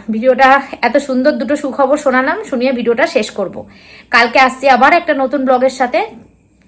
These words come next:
ততক্ষণ পর্যন্ত তোমরা সবাই খুব ভালো থেকো, সুস্থ থেকো। টাটা,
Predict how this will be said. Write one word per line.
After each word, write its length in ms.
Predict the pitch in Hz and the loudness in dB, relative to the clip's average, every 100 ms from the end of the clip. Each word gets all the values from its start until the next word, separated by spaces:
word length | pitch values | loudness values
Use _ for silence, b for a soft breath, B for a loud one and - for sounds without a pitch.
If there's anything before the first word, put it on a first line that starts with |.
| _ | _
ততক্ষণ 420 | 208 220 - 233 | -10 -8 -6 -6
পর্যন্ত 300 | 233 240 233 | -4 -4 -4
তোমরা 240 | 269 220 | -4 -4
সবাই 300 | 220 226 226 | -2 -2 -4
খুব 300 | 226 - 320 | -4 -6 -6
ভালো 220 | 254 233 220 | -2 -2 -2
থেকো, 200 | 233 285 | -4 -6
সুস্থ 300 | 247 226 233 | -6 -8 -8
থেকো। 300 | 247 311 466 B B B - | -6 -4 -6 B B B -6
টাটা, 240 | 208 185 | -4 -4